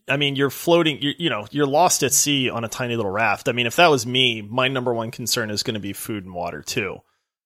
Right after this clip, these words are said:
Man, if this game, you are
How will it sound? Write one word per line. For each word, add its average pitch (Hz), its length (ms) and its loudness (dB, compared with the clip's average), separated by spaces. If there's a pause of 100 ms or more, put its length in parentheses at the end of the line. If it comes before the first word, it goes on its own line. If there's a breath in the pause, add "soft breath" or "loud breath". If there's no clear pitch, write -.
(680)
Man, 160 460 4 (540)
if 156 240 -6 (460)
this 226 260 4
game, 160 420 0
you 185 360 -2
are 127 280 0